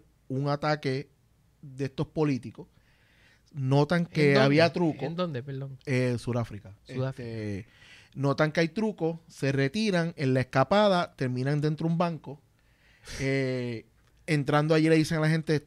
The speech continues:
Speaker 1: "Nosotros no queremos asaltar el banco". Pero obviamente se convierte la policía esperando y toda la cuestión y dicen, "Ok, de, si no queremos robarnos un banco, sabemos que el que entra a un banco a robar nunca sale vivo,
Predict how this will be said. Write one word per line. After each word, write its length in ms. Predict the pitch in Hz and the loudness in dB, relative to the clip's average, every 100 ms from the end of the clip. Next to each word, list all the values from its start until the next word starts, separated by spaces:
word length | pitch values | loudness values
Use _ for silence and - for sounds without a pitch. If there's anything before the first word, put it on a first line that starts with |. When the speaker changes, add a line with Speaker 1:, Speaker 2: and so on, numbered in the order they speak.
| _ | _
Speaker 1:
"Nosotros 440 | 139 127 135 135 | -4 -2 2 2
no 100 | 160 143 | 2 0
queremos 280 | 139 139 | -2 -2
asaltar 420 | 143 147 131 139 147 | -4 -4 -6 -4 -4
el 80 | |
banco". 400 | 151 123 113 180 - _ _ _ _ _ - - _ _ | -4 -6 -6 -14 -20 _ _ _ _ _ -20 -20 _ _
Pero 220 | 143 123 | 0 2
obviamente 500 | 117 110 139 233 180 | 0 -2 -4 -4 -8
se 160 | 156 120 | -6 -6
convierte 680 | 110 98 95 90 117 117 113 | -6 -6 -8 -8 -6 -6 -6
la 160 | 107 | -8
policía 300 | 98 98 - | -8 -10 -10
esperando 440 | 113 - 107 110 110 | -12 -12 -12 -10 -12
y 40 | |
toda 140 | 110 117 | -12 -10
la 40 | |
cuestión 340 | 135 - 226 | -12 -8 -8
y 40 | 180 | -4
dicen, 240 | 151 139 | -4 -6
"Ok, 140 | 117 113 | -8 -8
de, 440 | 101 107 110 101 | -10 -10 -12 -12
si 180 | - 98 95 - _ | -12 -12 -12 -18 _
no 200 | 117 120 127 | -8 -8 -2
queremos 300 | 170 175 170 | -2 0 0
robarnos 300 | 160 160 160 | 0 -2 -4
un 60 | |
banco, 260 | 156 143 139 | -6 -8 -10
sabemos 340 | 113 113 127 | -8 -8 -6
que 80 | 170 | -6
el 60 | 156 | -6
que 100 | 135 | -6
entra 160 | 143 | -4
a 20 | |
un 60 | 147 | -4
banco 220 | 143 143 | -4 -4
a 40 | 147 | -4
robar 240 | 151 135 | -2 -2
nunca 340 | 131 120 113 123 | -4 -8 -8 -10
sale 220 | 131 135 | -6 -6
vivo, 280 | 110 98 | -6 -8